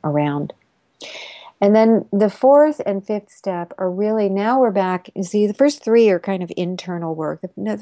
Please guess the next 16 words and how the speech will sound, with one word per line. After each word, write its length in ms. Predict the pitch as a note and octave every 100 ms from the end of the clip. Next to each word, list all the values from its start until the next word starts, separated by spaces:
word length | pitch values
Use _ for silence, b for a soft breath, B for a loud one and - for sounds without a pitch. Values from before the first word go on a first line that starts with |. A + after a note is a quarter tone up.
| -
fourth 260 | C#4 D4
and 120 | B3+ G#3+
fifth 160 | G3+
step 280 | - F#3+ F3+
are 80 | F3
about 260 | F3 E3
dealing 400 | - F3+ F3+ E3+
with 220 | E3+ F#3+ F#3
your 180 | F3
partner, 580 | E3 E3 D3+ - D3+ D3+ _ b b b b b b
um, 240 | F#3 F3 E3+
and 160 | F#3+ F#3+
being 300 | B3 B3 G#3+
able 320 | F#3+ F#3 F3
to, 580 | - F#3+ F3+ F3 E3 - F3
uh, 240 | E3